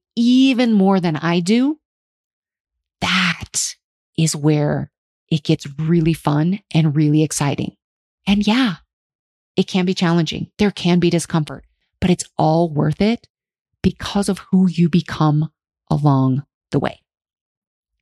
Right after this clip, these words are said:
So next week, I'm gonna talk about how I prepare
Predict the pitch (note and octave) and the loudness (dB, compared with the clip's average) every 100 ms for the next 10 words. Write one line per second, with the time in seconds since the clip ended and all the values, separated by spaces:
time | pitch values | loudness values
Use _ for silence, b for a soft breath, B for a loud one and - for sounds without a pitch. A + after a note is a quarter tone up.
0 | _ - E3+ D#3+ F#3+ - - A3+ D#3 _ | _ 0 2 2 0 -2 -2 0 -2 _
1 | _ _ _ _ G3 B3 C4 - F#3+ B3 | _ _ _ _ -2 0 -2 -2 -4 0
2 | C4 C#4 C#4+ _ _ _ - - A#3 B3 | 0 -2 -6 _ _ _ -10 -4 -2 0
3 | C4+ B3+ - A3+ - - G3+ G3+ C#3+ F#3+ | 0 -2 -6 -8 -8 -6 -2 -2 0 -2
4 | D4+ | -2